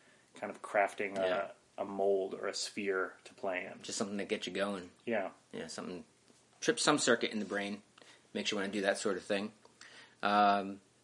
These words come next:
Speaker 2: as far as improv goes, you said you got into improv in college.
Speaker 1: Mm-hmm.
Speaker 2: Um, what, uh, you, you said that it was just more of like, "Ah, hey, I'll do this."
Speaker 1: Yeah, just like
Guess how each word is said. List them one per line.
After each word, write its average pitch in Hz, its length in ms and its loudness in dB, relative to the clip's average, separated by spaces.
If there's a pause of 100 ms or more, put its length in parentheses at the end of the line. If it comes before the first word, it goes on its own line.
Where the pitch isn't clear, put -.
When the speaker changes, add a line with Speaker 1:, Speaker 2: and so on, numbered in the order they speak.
(160)
Speaker 2:
as 113 100 0
far 127 240 10
as 120 280 6 (140)
improv 127 380 6
goes, 98 200 0
you 107 60 -8
said 110 140 2
you 101 80 0
got 104 140 6
into 104 120 0
improv 98 380 0
in 87 260 -6
college. 87 640 -4
Speaker 1:
Mm-hmm. 117 540 -6
Speaker 2:
Um, 92 540 -2 (1120)
what, 110 460 0
uh, 107 520 4 (800)
you, 117 200 0
you 127 100 -2
said 107 320 0 (100)
that 107 240 0 (220)
it 107 160 -6
was 101 120 -6
just 110 200 -4
more 101 240 2
of 95 80 -2
like, 95 240 -2
"Ah, - 220 4 (120)
hey, 139 240 2 (220)
I'll 127 80 4
do 107 140 0
this." 87 400 -2
Speaker 1:
Yeah, 127 220 8 (100)
just 156 200 4
like 131 320 8